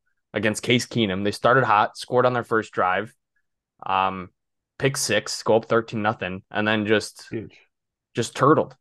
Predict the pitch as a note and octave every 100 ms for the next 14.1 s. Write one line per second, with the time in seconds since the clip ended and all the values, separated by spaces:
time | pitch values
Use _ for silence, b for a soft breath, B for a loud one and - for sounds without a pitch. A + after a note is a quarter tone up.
0 | _ A2+ A2+ A#2+ A2 A2 A2+ - F#2+ -
1 | - - _ _ _ _ _ _ - G2+
2 | G2 G2 G2 - _ _ _ _ _ _
3 | _ _ - B2 A2+ G#2+ A2 A2+ A#2+ G2+
4 | - - G2 - _ - G2 - G#2 G2
5 | F#2+ F#2+ - B2+ A#2+ C3 A#2+ A2+ A2 G#2
6 | G#2 G2+ G#2 G2 F#2+ F2+ F#2 G#2+ - _
7 | G2+ - G2+ G2 F#2+ - - _ _ _
8 | _ _ _ - G#2+ - A#2 A2+ G#2+ A2
9 | G2+ G2+ G2+ G2 G#2 F#2+ F#2+ G2 - G2
10 | F#2+ - - F#2+ F2+ - _ _ _ _
11 | _ _ _ _ - G#2 G#2 - _ _
12 | - B2 D#3 C#3+ F#3+ A3 - C3 - B2+
13 | D3+ D3 - D#3+ - C3+ C#3+ C3+ B2+ A#2+